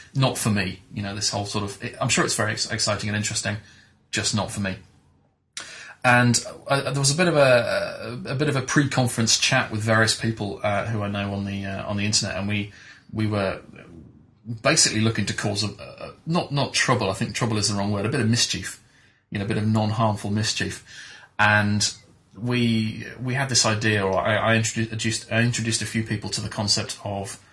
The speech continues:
uh, of stealth discoing. Now, the concept of stealth disco is very straightforward. It was, stealth disco was invented by,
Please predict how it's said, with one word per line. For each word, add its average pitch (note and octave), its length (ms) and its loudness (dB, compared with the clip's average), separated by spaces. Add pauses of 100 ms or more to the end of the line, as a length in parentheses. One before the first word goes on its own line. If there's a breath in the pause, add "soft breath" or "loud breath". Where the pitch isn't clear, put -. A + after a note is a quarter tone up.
(360 soft breath)
uh, G2 260 -4
of - 80 -4
stealth - 340 0
discoing. G2+ 460 0 (260)
Now, G#2+ 280 0
the A#2 100 -6
concept B2 320 2
of - 60 2
stealth - 260 0
disco G#2+ 260 0
is G2 120 -4
very G2+ 200 0
straightforward. G#2 460 0
It A2 100 -2
was, B2+ 240 2 (200 loud breath)
stealth - 340 4
disco C#3 320 2
was A#2+ 120 4
invented A#2 500 4
by, G2 340 2